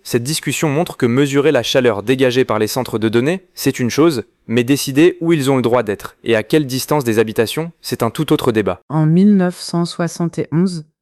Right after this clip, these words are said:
Speaker 2: bien avant les réseaux sociaux actuels, un ingénieur du Stanford Artificial Intelligence Laboratory posait déjà les bases de ce qui allait devenir le microblog. L'article d'Andros Fenolosa, Finger,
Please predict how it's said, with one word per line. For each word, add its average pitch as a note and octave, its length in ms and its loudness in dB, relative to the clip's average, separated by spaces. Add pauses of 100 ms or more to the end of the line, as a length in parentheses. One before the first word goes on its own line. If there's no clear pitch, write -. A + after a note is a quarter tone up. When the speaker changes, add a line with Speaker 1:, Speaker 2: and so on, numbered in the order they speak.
(140)
Speaker 2:
bien F#3 300 2
avant F3 200 0
les F3 120 0
réseaux F3 240 -2
sociaux F3+ 320 -6
actuels, D#3+ 420 -6 (520)
un D3+ 180 2
ingénieur F3+ 580 2
du D3 140 -8
Stanford E3+ 500 -4
Artificial D#3 680 -6
Intelligence D3 680 -4
Laboratory C#3 600 -4 (320)
posait F#3 280 2
déjà F#3 280 2
les F#3+ 120 2
bases E3 300 -2
de D#3 120 -6
ce D3 100 -10
qui - 160 -8
allait D3 160 0
devenir D3 420 0
le C#3+ 120 0
microblog. C#3 640 -2 (240)
L'article D#3+ 440 -2
d'Andros D#3+ 380 0
Fenolosa, D3 720 -2 (300)
Finger, F3+ 540 2